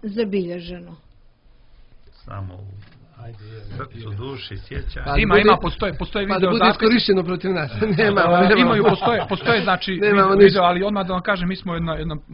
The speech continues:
Speaker 4: potpuno demokratska organizacija i u kojoj se sve živo glasa i, a, bude na kraju onako kako kažu, otac bačuje se šefom. <laughs>
Speaker 1: A šta su oni rekli?
Speaker 4: A oni su rekli, s obzirom na njihov, nji-, njihov posao sad i sve,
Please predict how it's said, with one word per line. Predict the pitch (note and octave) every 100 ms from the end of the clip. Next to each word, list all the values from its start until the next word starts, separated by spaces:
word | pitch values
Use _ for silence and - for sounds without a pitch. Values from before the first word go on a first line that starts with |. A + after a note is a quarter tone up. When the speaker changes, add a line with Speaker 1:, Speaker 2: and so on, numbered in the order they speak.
| -
Speaker 4:
potpuno | E3 D#3+ E3+ D#3
demokratska | D3+ F3+ - D3 - D3
organizacija | D3 C#3+ C#3+ E3+ F3 - E3 D#3 C#3+
i | C3+ C#3+ C#3
u | C3
kojoj | B2+ D3+ C#3
se | -
sve | - F#3 E3+
živo | D#3+ E3+ C3+
glasa | D3+ F3 - E3 -
i, | D3 D#3 - - - - _ - - -
a, | C#3 C#3 - -
bude | - D3+ D#3+ D#3
na | C3+
kraju | F3+ E3
onako | E3+ D#3+
kako | D3 C#3+
kažu, | - D#3 C#3+
otac | C#3 - C3
bačuje | B2+ A#2+ - D3+
se | G#3
šefom. | - - C3+ - G2+ - - - A#2+ B2+
<laughs> | C4 - G#3+ D#3 A#3
Speaker 1:
A |
šta | A#3 - D#4+
su | - C#4
oni | C#4+ D4+ C4
rekli? | A3 A3+ B3 E3+
Speaker 4:
A |
oni | G3+
su | G3+ E3
rekli, | E3 F#3 G#3+
s | -
obzirom | F3+ E3 D#3
na | D3
njihov, | D#3 - C3+ A2 -
nji-, | C3+ C#3 C#3 C3+ C3+
njihov | C#3+ A2+
posao | A2 C3 - E3
sad | - D#3 C#3 A#2+
i | B2+ - -
sve, | G#3+ D3+